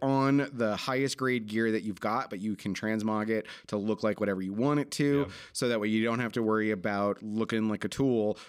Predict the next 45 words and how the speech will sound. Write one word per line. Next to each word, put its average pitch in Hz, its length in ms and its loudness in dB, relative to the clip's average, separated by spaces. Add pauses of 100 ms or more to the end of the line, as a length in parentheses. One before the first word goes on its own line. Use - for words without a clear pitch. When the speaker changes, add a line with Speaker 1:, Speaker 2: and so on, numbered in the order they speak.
Speaker 1:
while 110 160 2
you're 107 160 2
running 113 420 0
around. 107 600 0 (400)
Uh, 110 80 0
Speaker 2:
There 107 120 2
Speaker 1:
you - 80 4
Speaker 2:
were 185 60 0
a 156 60 -8
couple 120 240 -4
of 95 80 -8
times 87 260 -8
where 85 100 -8
I 82 40 -6
ran 82 240 -10
around 80 260 -12
looking 82 180 -14
like 80 140 -12
a 82 40 -20
tool 82 280 -12
just - 80 -8
Speaker 1:
Oh. 120 200 0
Speaker 2:
'cause 90 100 -4
I 87 80 -8
thought 85 180 -6
it 80 60 -8
was 80 100 -14
funny 82 300 -12
as 71 100 -16
fuck. 87 320 -10
Speaker 1:
Of 113 160 -2
course. 135 300 -2
So 110 80 -6
you 90 160 -6
have - 320 -6
to. - 120 -10 (240)
Speaker 2:
Yeah, 87 200 -10 (320)
yeah. 78 100 -10
Speaker 1:
You 101 120 -2
know? 90 260 -6 (100)
Speaker 2:
I'm 110 140 -6
like, 110 220 -2 (360)
this 110 180 -6
is, 143 200 -12 (160)
like, 98 180 -8